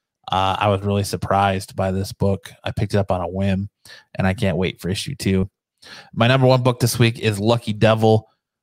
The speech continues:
uh, from Dark Horse. I, I read this book. I messaged Kyle right away. I was like, "Hey, man, you need to check out this book."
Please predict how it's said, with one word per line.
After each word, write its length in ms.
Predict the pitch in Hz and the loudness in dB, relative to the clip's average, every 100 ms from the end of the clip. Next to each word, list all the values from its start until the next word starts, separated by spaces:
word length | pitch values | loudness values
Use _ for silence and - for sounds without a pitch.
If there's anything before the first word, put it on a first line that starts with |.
| _ - | _ 0
uh, 180 | 101 95 | 0 0
from 200 | 98 101 | -4 2
Dark 280 | 139 139 | 4 4
Horse. 440 | 139 131 120 - - - - | 4 4 4 2 -8 -10 -4
I, 360 | 117 113 104 - _ | -2 0 -4 -10 _
I 100 | 110 | -6
read 260 | 107 117 120 | 0 0 0
this 120 | 110 | -4
book. 280 | - 117 110 | -2 -2 0
I 100 | 98 | -4
messaged 440 | 101 107 - - | -4 -4 -6 -8
Kyle 260 | - 107 107 | -2 0 0
right 100 | 104 | 0
away. 160 | 104 | -2
I 40 | 104 | -2
was 100 | 101 | -4
like, 100 | 92 | -8
"Hey, 140 | 113 | -8
man, 200 | 104 101 | -6 -6
you 120 | 104 | -6
need 200 | 123 104 | -6 -6
to 100 | - - | -10 -10
check 180 | 107 | -6
out 140 | 101 95 | -6 -6
this 160 | 87 | -10
book." 360 | - 98 98 - | -8 -4 -4 -8